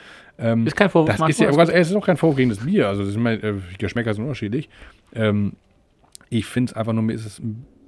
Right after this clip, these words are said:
Speaker 1: bisschen too much von allem.
Speaker 2: Ich kann's nachvollziehen,
Speaker 1: Ähm,
Speaker 2: aber
Speaker 1: und ich geb da geschmacklich, das wird, also ich werd jetzt nie unter zehn gehen und ich werd auch nie unter fünfzehn gehen.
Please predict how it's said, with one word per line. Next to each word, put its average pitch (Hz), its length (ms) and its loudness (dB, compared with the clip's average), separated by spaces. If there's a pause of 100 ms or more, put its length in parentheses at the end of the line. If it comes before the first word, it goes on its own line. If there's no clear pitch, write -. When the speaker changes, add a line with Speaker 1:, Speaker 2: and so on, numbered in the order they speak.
(160)
Speaker 1:
bisschen 131 420 -2
too 131 120 -2
much 123 160 -6
von 107 160 -4
allem. 131 420 -6 (260)
Speaker 2:
Ich - 100 -12
kann's - 220 -12
nachvollziehen, 113 680 2
Speaker 1:
Ähm, 113 40 -6
Speaker 2:
aber 76 300 -12 (240)
Speaker 1:
und 110 580 0 (400)
ich - 160 -18
geb - 180 -20
da 104 140 -6
geschmacklich, 110 500 -6
das - 360 -12
wird, 107 180 -8
also 104 160 -8
ich 90 360 -14
werd 98 100 -8
jetzt 92 160 -10
nie 95 100 -6
unter 98 220 -8
zehn 110 280 -4
gehen 117 200 -4
und 101 60 -6
ich - 80 -12
werd 101 100 -8
auch 98 60 -6
nie 98 100 -6
unter 98 300 -10
fünfzehn 120 520 -2
gehen. 120 340 -2